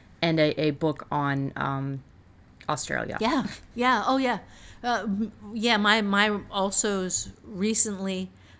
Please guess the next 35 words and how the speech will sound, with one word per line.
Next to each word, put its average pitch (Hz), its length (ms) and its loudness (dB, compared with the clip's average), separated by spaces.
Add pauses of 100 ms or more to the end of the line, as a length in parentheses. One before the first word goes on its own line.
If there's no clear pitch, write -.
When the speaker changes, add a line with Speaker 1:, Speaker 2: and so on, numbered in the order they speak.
Speaker 2:
uh, 190 220 0
include 214 720 0
a 185 260 -4
biography 208 880 -2
of 170 340 -8
a 185 100 -8
man 175 260 -6
named 170 220 -6
Doctor 170 340 -4
Deming, 185 500 -4 (580)
who 196 580 2
was, 185 680 0 (100)
um, 180 560 -2 (240)
figuring 233 680 0
out 202 100 2
Speaker 1:
And 156 100 4
mine 160 240 4
does 160 300 2
too 165 180 2
Speaker 2:
Yeah. 151 140 4
Speaker 1:
now 151 280 4 (120)
<laughs> - 140 -16
because 170 260 2
of 151 80 2
you. 156 300 2
Speaker 2:
Yeah, 214 280 2
who 233 160 0
was 208 220 0
figuring 233 540 0
out 196 240 -2
the, 190 440 -2 (380)
uh, 185 280 -4
the 196 260 -2
way 202 340 -2
to 202 480 -6